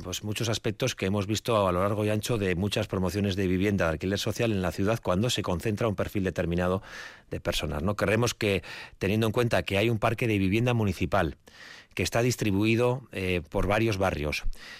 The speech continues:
que permite una faz-, una mejor integración y que lo que requiere es una rehabilitación, porque en estos momentos no está,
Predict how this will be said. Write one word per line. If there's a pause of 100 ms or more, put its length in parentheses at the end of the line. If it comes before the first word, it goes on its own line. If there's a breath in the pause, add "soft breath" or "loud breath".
(140 loud breath)
que
permite
una
faz-,
una
mejor
integración (120)
y
que
lo
que
requiere
es
una
rehabilitación,
porque
en
estos
momentos
no
está,